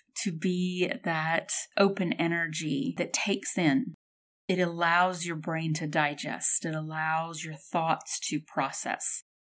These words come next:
Please take any commentary that people are making about being productive, uh, during isolation or during quarantine times with the fact that they're trying to hopefully influence the world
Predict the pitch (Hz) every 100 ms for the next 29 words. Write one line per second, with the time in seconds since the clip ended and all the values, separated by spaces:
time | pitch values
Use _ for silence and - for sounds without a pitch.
0 | _ _ - 269 269 262 - 220 202 202
1 | - - 196 196 196 190 190 - 214 214
2 | 220 - 196 185 175 - 170 160 160 151
3 | 151 156 151 147 139 151 151 147 151 151
4 | 151 - 285 339 170 160 180 175 175 170
5 | 160 175 175 - 170 160 160 - 196 180
6 | 165 156 156 156 190 185 190 185 180 165
7 | 165 160 156 160 156 156 - 202 208 240
8 | - 240 240 - 220 208 196 - - 190
9 | 190 190 190 185 196 202 - - 170 165
10 | 160 160 160 160 - - 226 214 - 180
11 | 156 147 190 247 196 202 - 208 202 -
12 | 175 165 160 156 160 156